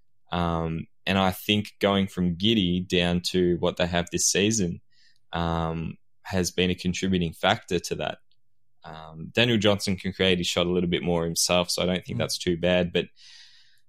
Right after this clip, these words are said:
Speaker 1: the number one thing beyond all those little concerns for me has been the defensive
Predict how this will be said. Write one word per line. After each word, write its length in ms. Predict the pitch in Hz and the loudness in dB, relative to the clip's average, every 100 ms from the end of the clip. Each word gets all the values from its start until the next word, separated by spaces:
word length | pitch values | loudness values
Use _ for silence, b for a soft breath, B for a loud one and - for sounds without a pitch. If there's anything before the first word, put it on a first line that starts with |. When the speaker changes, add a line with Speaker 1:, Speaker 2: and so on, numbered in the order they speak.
| _ | _
Speaker 1:
the 100 | 123 | 2
number 260 | 123 135 175 | 4 6 6
one 280 | 165 151 123 | 6 4 2
thing 300 | - 131 113 | 2 2 4
beyond 320 | 117 120 135 | 6 6 6
all 180 | 123 120 | 6 6
those 340 | 113 117 113 | 6 6 4
little 200 | 113 110 | 4 4
concerns 600 | 107 101 - 104 117 117 | 2 0 2 2 2 0
for 120 | - 98 | 0 2
me 460 | 98 120 107 101 107 | 4 6 4 2 -2
has 240 | - 101 - | -2 -2 0
been 600 | 98 101 101 101 98 95 - _ _ _ | 2 4 4 4 2 0 -4 _ _ _
the 80 | 104 | -2
defensive 880 | 98 107 123 - 113 87 - - | 0 0 0 0 0 -2 -6 -14